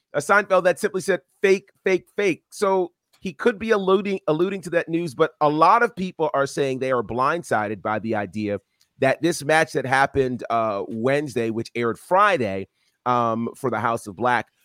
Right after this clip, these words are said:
could be the last time we see Buddy Matthews on A E W television. Um, so to something that Kane said earlier, is Buddy Matthews and, uh, Malachi Black planning some sort of exodus to,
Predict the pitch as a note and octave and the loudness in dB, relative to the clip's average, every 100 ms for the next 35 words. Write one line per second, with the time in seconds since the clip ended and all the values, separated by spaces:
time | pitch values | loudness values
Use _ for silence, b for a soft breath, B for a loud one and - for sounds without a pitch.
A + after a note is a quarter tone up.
0 | _ - B2+ B2+ A#2 A2+ B2 A#2+ - A2+ | _ -2 0 2 2 4 2 2 0 -2
1 | A2 A2+ A2 A#2 A2+ G#2 - _ G#2+ G#2 | -2 -6 -6 -6 -4 -4 -6 _ 0 0
2 | G#2 G#2 G2+ - G2 F#2 - G2 F#2 F#2+ | 0 -2 -2 -4 -8 -8 -4 -4 -4 -6
3 | G2 F#2 F#2 E2+ F2+ - C#3+ C3 F#2+ F#2 | -8 -6 -4 -4 -4 4 4 4 0 -4
4 | F#2+ G2 - b b b A#2 A#2+ A#2+ A2+ | -4 -6 -6 b b b 0 2 2 0
5 | A2 - D3 C3+ C3 - A#2+ A#2 A2+ A2 | -4 0 4 4 4 -2 -6 -4 -4 -6
6 | - C#3 A2+ A#2 - D3 C#3 C3+ A2+ B2 | -4 -4 -4 -6 -4 -4 -2 -4 -4 0
7 | D3 C#3 A#2 A2 _ _ _ _ _ _ | 0 2 0 -2 _ _ _ _ _ _
8 | - A#2+ E2+ - F#3 F3 E3+ E3+ D#3+ E3+ | -6 -6 2 4 4 4 4 4 -2 -6
9 | E3 D3 - C#3+ C#3+ C#3 C3+ C3 B2+ - | -6 -6 -6 0 2 2 2 0 -2 -6
10 | _ _ - A#2 A2 A2 B2+ C#3+ C#3+ C3+ | _ _ 0 4 4 4 4 4 4 2
11 | A#2+ A#2 A#2+ C3 _ _ - B2 B2+ C#3+ | 2 2 2 0 _ _ -4 -2 2 2
12 | D3+ C#3 C#3 C3+ - C3+ A2+ G#2 A#2 A#2+ | 0 0 0 0 0 -2 -2 -2 -4 -6
13 | - C#3+ C#3+ C#3 - - _ _ _ _ | -4 2 4 4 0 -16 _ _ _ _
14 | - C#3 B2+ B2 A#2 A2+ | -2 2 2 2 0 -2